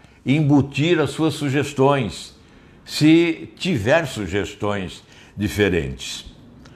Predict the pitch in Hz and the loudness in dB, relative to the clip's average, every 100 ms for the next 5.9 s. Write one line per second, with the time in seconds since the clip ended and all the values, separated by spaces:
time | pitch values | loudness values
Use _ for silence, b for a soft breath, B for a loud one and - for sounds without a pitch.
0 | B B B 131 131 196 196 143 - - | B B B -2 2 4 4 0 -6 -2
1 | 143 123 95 117 117 - 85 90 87 80 | 2 2 4 2 2 -6 -2 0 0 4
2 | 147 110 117 - 95 82 95 107 127 - | 2 4 -4 -2 -6 -4 0 4 4 0
3 | - 80 73 - - - - - b b | -8 -12 -12 -8 -8 -8 -20 -20 b b
4 | b _ 156 185 - 147 127 123 101 123 | b _ 2 2 0 -6 -2 -2 0 -4
5 | 156 135 165 143 90 80 135 175 | -4 -4 0 0 -2 -2 0 0